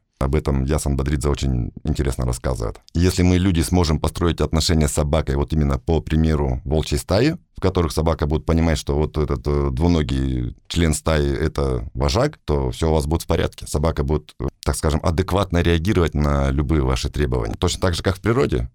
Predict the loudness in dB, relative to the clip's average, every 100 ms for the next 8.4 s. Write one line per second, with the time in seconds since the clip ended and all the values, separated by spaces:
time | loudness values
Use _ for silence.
0 | -2 0 0 0 0 0 0 2 0 -4
1 | -6 -2 0 2 4 4 2 2 0 2
2 | 2 2 2 0 0 -2 -6 _ -4 0
3 | 0 0 2 4 2 4 2 2 0 0
4 | -2 0 -2 -4 -6 -8 -2 0 2 2
5 | 2 0 0 2 2 0 0 2 0 2
6 | 0 0 2 2 2 0 -2 -2 -2 -4
7 | -2 2 2 2 0 -2 0 -2 -2 -2
8 | 0 0 0